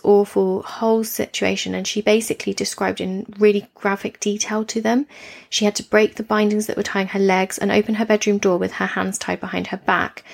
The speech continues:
She went through to her parents' room to wake her parents and basically say what had happened. And she told the court how her dad had cried as she told him she had been raped.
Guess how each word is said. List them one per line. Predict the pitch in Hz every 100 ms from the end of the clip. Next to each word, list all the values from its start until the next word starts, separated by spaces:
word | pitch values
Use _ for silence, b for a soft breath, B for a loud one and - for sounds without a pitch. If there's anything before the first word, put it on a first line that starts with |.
| B B
She | - 208
went | 202
through | - 185
to | 196
her | 185
parents' | - 185 175 -
room | 185
to | 185
wake | 185 180 175 -
her | - 175
parents | 196 180 180 -
and | 190
basically | 175 - - 190
say | 185
what | 175 196
had | - 202
happened. | - 208 202 254 - B B B
And | 208 202
she | 208
told | 202 202 -
the | 196
court | 202 196 -
how | -
her | 180 196
dad | 185 180
had | 196 -
cried | - - 202 - 190 202
as | 196
she | - 196
told | - 185 185
him | - 180
she | -
had | 170 -
been | 180
raped. | 190 165 - -